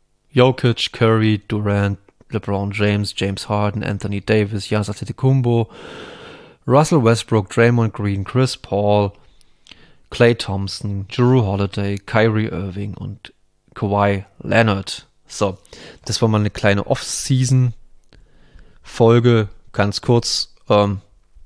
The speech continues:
so, ja, sechsunddreißig Minuten, knapp eine halbe Stunde, die ganze Geschichte. Mehr wollte ich eigentlich gar nicht machen. Ja,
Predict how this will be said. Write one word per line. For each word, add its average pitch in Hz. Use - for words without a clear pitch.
so, 110
ja, 110
sechsunddreißig 107
Minuten, 120
knapp -
eine 107
halbe 107
Stunde, 123
die 113
ganze 120
Geschichte. 110
Mehr 104
wollte 117
ich 113
eigentlich 110
gar 107
nicht 101
machen. 107
Ja, 101